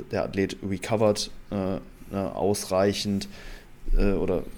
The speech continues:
möglichst zeitnah, ähm, zur nächsten Einheit und rein subjektiv kommt er mit dem Trainingspensum gut zurecht, hat keine Probleme. Äh, die Muskelgruppe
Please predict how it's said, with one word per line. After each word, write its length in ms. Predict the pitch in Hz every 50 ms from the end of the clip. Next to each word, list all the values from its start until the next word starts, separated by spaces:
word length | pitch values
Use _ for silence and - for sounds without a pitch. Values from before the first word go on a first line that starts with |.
| - - - -
möglichst 520 | - 104 104 101 101 104 98 - - -
zeitnah, 580 | - - 90 98 104 - 104 101 101 101 101 98 - - - - -
ähm, 380 | 95 98 98 92 85 90 101 - - -
zur 360 | - - - 101 98 98 95
nächsten 400 | 95 101 104 98 - - - 87
Einheit 500 | - 92 110 113 104 110 107 104 104 - - - - - - - - - - - - - - - - - - - - - -
und 440 | 104 104 101 101 101 101 - - - - - - - -
rein 240 | - 110 104 104 107
subjektiv 580 | 101 107 110 107 107 104 - - - 107 101 -
kommt 220 | - 110 107 -
er 60 | 101
mit 100 | 98 92
dem 80 | 104 98
Trainingspensum 600 | - - 98 98 101 98 - - 95 95 95 95
gut 160 | 92 101 101
zurecht, 360 | - - 87 98 98 92 -
hat 120 | - 95 -
keine 180 | - 95 92
Probleme. 460 | 87 - - - - 92 92 92 90 87 - - - - - - - - - - - - -
Äh, 200 | - 98 95 92 85
die 60 | 92
Muskelgruppe 600 | 95 95 95 - 101 95 95 98 - 104 92